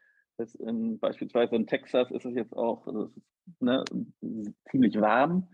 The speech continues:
Und da kommen sehr viele, ähm, Faktoren auf einen zu, die natürlich auch, das sind ja, ich sag jetzt mal, auch Jugendliche, ne, das heißt Heranwachsende, die natürlich auch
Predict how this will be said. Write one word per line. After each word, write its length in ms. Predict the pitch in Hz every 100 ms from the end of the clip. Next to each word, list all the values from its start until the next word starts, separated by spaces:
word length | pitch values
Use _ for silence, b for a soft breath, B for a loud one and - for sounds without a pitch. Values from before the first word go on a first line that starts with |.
| b
Und 600 | 127 131 131 127 131 131 -
da 100 | -
kommen 440 | - 135 139 139 - b b -
sehr 280 | 117 147
viele, 760 | 147 151 151 147 143 147 147 131
ähm, 260 | 120 123 127
Faktoren 1000 | 123 123 _ - 131 139 143 151 156 147
auf 200 | - 139
einen 160 | 117 123
zu, 460 | - 147 170 160 -
die 80 | 120
natürlich 480 | 123 - 127 127 120
auch, 260 | 117 - -
das 280 | - -
sind 140 | - 113
ja, 80 | 98
ich 340 | - - -
sag 140 | - -
jetzt 140 | -
mal, 100 | 104
auch 180 | 90 - -
Jugendliche, 680 | 131 151 175 - 165 - 143
ne, 140 | 120
das 160 | 117 -
heißt 240 | 117 113 _ _ b b b b _
Heranwachsende, 960 | 120 110 117 143 139 151 - - 143 131
die 200 | 123 127
natürlich 520 | 123 - 127 123 123
auch 420 | 123 127 - -